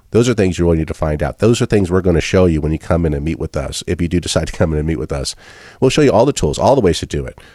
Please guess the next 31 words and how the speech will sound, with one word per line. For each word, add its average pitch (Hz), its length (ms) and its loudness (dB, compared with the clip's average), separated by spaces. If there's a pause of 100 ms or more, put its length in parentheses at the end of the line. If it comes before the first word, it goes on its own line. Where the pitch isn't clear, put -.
(280)
Sometimes 113 440 0
it's 110 120 -4
stock, 127 340 0
sometimes 95 420 0
it's 90 140 -2
not. 98 300 0 (240)
So - 140 -2
you 82 80 2
need 110 160 2
to 101 40 0
find 98 220 2
out 80 80 2
all 87 140 4
the 90 40 2
tools 87 320 0
that 78 140 -2
can 85 160 -4
work 98 400 2
and 87 100 -2
increase 104 440 -2
the 95 180 -4
odds 85 260 0
of 78 60 -6
success - 840 -4
rather 85 120 0
than 90 100 2
just 87 220 -2
relying 85 400 0
on 78 100 -2
just - 320 -6
dividends 80 680 -2